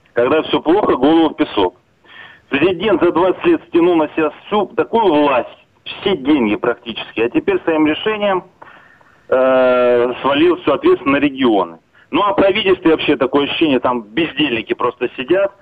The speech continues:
э, которые теоретики одни, просто у них те-, всё в теории, всё на бумажках, какие-то по-, пи-, писки, приписки. То есть в реальности они оторваны от реальности очень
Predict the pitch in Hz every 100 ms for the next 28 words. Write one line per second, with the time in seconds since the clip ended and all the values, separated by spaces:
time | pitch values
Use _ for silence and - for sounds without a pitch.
0 | - - _ - 113 120 117 113 107 127
1 | - 143 131 135 160 151 120 104 - 101
2 | 98 101 127 165 - 123 139 127 - 123
3 | 123 156 131 - 147 196 160 - 147 135
4 | 127 139 185 185 - 160 - _ - -
5 | 117 127 135 135 - 143 123 - 160 -
6 | _ - - 190 - 147 190 - - 190
7 | - 156 - - - 147 123 143 180 220
8 | 202 - 139 139 165 165 175 165 147 131
9 | 135 156 180 175 147 139 160 156 -